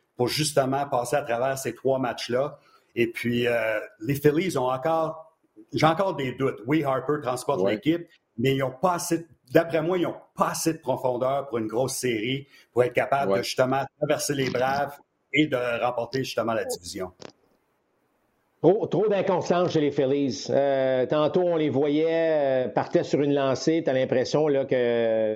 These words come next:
Speaker 3: ils étaient partis pour de bon. Puis là, paf, tu sais, hier, ils perdent quoi, six zéro contre les Pirates de Pittsburgh dans un match qu'ils ne peuvent pas perdre.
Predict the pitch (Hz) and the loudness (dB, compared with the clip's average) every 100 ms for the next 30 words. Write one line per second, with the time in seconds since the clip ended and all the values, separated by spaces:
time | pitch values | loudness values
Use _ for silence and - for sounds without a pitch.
0 | 107 110 110 131 135 131 135 - 170 127 | -4 -12 2 2 4 0 -2 0 0 2
1 | 127 127 143 151 127 135 - 147 151 - | 2 2 0 0 0 0 0 0 0 -4
2 | - _ _ _ _ _ 147 139 135 147 | -16 _ _ _ _ _ 2 2 2 0
3 | 131 117 147 139 143 - - 147 117 135 | 0 0 0 2 0 0 0 0 2 2
4 | 139 165 135 123 127 135 143 135 123 131 | 2 2 0 0 0 0 2 0 0 0
5 | 104 139 156 131 127 113 120 117 117 139 | 0 0 2 2 0 2 2 2 2 0
6 | 143 135 120 113 135 127 - 135 139 147 | 0 0 0 2 0 0 0 0 2 0
7 | 151 131 | 0 -2